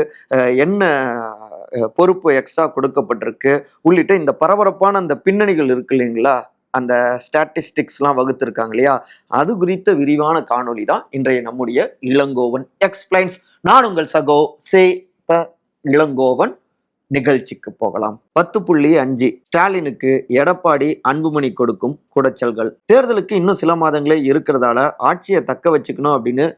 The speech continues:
ஒரு பக்கம் திமுகவும், இன்னொரு பக்கம் ஆட்சி மாற்றத்தை ஏற்படுத்தணும் அப்படின்னு அதிமுக மற்றும் பல்வேறு எதிர்க்கட்சிகளும்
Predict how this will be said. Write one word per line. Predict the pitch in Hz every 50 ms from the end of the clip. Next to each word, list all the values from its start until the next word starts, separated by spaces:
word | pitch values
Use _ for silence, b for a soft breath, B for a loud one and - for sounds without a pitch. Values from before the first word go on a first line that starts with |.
| _ _
ஒரு | 135 139 160 170
பக்கம் | - 156 - - 123 117
திமுகவும், | - 160 185 190 185 165 - 165 156 147 156 175 190 185 - _ _
இன்னொரு | - 147 180 214 220 214 -
பக்கம் | - 139 131 - 151 156 160 -
ஆட்சி | - 135 165 185 - - 185
மாற்றத்தை | 170 - 147 - 139 131 - 135 131 131
ஏற்படுத்தணும் | 147 147 - - 139 123 104 - 123 131 143 147 - - -
அப்படின்னு | 131 117 127 127 123 151 170 170 b b b b 131
அதிமுக | 143 160 - 180 170 165 160 160 - 196 208
மற்றும் | 180 156 147 - 165 185 185 -
பல்வேறு | 139 135 151 156 165 160 139 127
எதிர்க்கட்சிகளும் | 127 131 139 185 185 - 160 - - 117 120 147 185 185